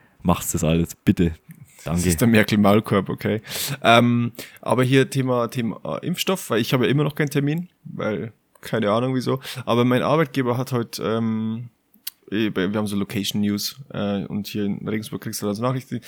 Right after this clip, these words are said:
Speaker 2: habe ich jetzt eh gelesen heute, äh, Kalenderwoche dreiundzwanzig rechnen sie damit, dass sie Impfstoff bekommen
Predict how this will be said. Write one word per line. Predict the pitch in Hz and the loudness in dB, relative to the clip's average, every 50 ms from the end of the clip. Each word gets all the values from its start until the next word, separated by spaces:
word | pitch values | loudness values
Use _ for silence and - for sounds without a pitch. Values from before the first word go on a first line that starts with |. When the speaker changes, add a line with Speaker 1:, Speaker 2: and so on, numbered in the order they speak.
| - - - _ | -16 -20 -18 _
Speaker 2:
habe | - 104 110 | -6 -6 -4
ich | 117 | -2
jetzt | 117 104 - - - | -4 -4 -6 -6 -2
eh | 76 104 110 107 110 107 107 107 110 104 | 0 0 0 0 0 0 -2 -2 -4 -4
gelesen | - 113 113 131 151 - 160 147 | -2 -2 -2 -2 -2 -2 -2 0
heute, | 139 143 139 139 139 139 135 139 - | 0 0 0 0 0 -2 -2 -4 -4
äh, | - 58 71 101 104 - 104 | -2 0 0 0 0 -2 -2
Kalenderwoche | - - 123 127 135 135 123 120 113 | -2 0 0 2 2 2 0 -2 -2
dreiundzwanzig | - 95 104 110 123 123 - - 117 117 117 - - 104 110 | 0 0 2 2 2 0 -2 -2 -2 -4 -2 -4 -6 -6 -6
rechnen | 113 104 120 110 | -6 -4 -6 -6
sie | - - | -4 -2
damit, | - 107 110 104 - | -2 -2 -2 -2 -2
dass | 110 107 - | -6 -6 -4
sie | - 101 | -4 -4
Impfstoff | 113 113 - - - - - - - 127 117 - | -4 -6 -8 -14 -18 -16 -14 -8 -6 -6 -6 -6
bekommen | - - - - 123 120 131 143 147 160 160 | -10 -12 -6 -2 0 0 2 0 0 -2 -4